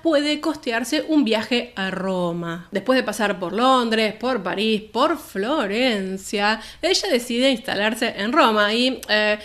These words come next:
es muy cerquita de la Piazza Barberini. Es-, esto es más o menos hacia mil ochocientos sesenta y cuatro, mil ochocientos sesenta y cinco. Y acá pasa algo muy interesante, y es que ella entra en contacto con una,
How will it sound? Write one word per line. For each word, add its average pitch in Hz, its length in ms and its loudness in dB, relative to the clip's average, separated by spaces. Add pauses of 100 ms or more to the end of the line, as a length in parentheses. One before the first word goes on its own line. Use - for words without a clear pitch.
(200)
es 226 100 -2
muy 254 160 4
cerquita 262 360 0
de 240 60 4
la 202 140 0
Piazza 240 320 -2
Barberini. 185 920 -2 (240)
Es-, 262 240 -2
esto 269 240 0
es 254 100 2
más 226 200 -2
o 226 40 -2
menos 233 220 -2
hacia 208 180 -4
mil 220 180 0
ochocientos 220 260 -6
sesenta 196 260 -6
y 190 40 -6
cuatro, 262 260 0
mil 214 160 -2
ochocientos 214 340 -6
sesenta 175 300 -6
y 175 60 -6
cinco. 175 460 -4 (200)
Y 262 40 -2
acá 381 180 -2
pasa 381 240 2
algo 311 160 2
muy 240 240 0
interesante, 226 720 0
y 240 80 -2
es 285 100 -2
que 285 180 0
ella 262 280 0
entra 220 240 -2
en 196 120 -4
contacto 262 540 -2
con 208 260 -6
una, 233 360 0